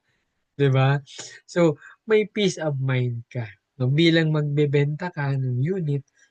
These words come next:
may peace of mind ka. Okay? So, yun po yung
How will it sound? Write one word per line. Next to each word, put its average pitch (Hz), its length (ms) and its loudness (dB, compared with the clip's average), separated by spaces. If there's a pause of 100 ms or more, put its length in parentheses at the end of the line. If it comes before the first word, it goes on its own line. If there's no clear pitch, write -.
(180)
may 165 160 2
peace 165 320 -4
of 139 160 -4
mind 113 400 -4
ka. 104 160 -12 (720)
Okay? 165 240 2 (760)
So, - 120 -6
yun 165 320 4
po 170 160 2
yung 160 240 2